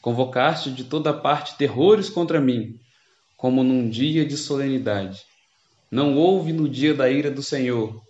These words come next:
quem escapasse ou ficasse. Aqueles que do meu carinho, os quais eu criei, o meu inimigo os consumiu." Hebreus,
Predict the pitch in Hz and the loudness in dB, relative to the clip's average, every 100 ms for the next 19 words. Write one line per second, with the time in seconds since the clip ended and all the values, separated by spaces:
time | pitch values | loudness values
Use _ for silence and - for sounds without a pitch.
0 | _ _ _ 123 123 127 - 110 - 113 | _ _ _ -4 -4 -4 -4 -6 -2 0
1 | 123 135 - 135 - 123 113 123 - 104 | 2 0 -6 -10 -8 -8 -6 -10 -6 -6
2 | 95 - - - _ _ _ _ _ _ | -6 -12 -18 -20 _ _ _ _ _ _
3 | - - - - 147 185 175 - - 147 | -20 -20 -14 2 4 4 0 -8 -10 -12
4 | 127 131 123 139 190 202 196 165 143 160 | -4 -2 0 0 0 -2 -4 0 0 0
5 | 160 - 131 - - 131 147 143 147 147 | 0 -4 -8 -6 2 4 4 0 -4 -2
6 | 120 107 101 - - _ _ _ _ - | 0 0 -4 -10 -20 _ _ _ _ -10
7 | 110 104 113 143 151 147 127 117 127 123 | -8 -4 0 0 0 0 0 0 -2 -4
8 | 113 113 110 - - 117 - - 107 104 | -12 -12 -12 -12 -8 -8 -8 -8 -6 -4
9 | 98 95 - _ _ _ _ _ _ _ | -6 -10 -20 _ _ _ _ _ _ _
10 | _ _ - 98 104 131 143 - - - | _ _ -8 -4 0 2 0 -4 -14 -16